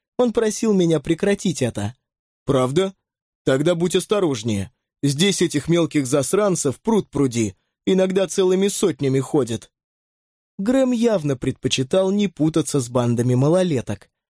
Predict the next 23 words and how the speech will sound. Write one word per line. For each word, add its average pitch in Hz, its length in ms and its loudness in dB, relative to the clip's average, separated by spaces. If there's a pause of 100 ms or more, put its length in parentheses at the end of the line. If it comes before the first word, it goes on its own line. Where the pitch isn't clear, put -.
(320)
Ну, 285 140 4
разве 214 320 0
что 185 180 -2
прочитать 156 600 -2
им 139 120 2
лекцию 143 500 0
о 123 40 0
правилах 139 480 0
поведения, 160 800 0 (320)
которую 247 440 2
они 214 200 2
не 220 120 4
будут 143 360 -2
слушать, 226 600 -2 (360)
и 285 100 2
посоветовать 220 800 0
им 151 120 2
убраться 143 480 0
по 151 140 -2
добру, 147 320 0
по 151 140 0
здорову 135 460 0
домой. 139 500 0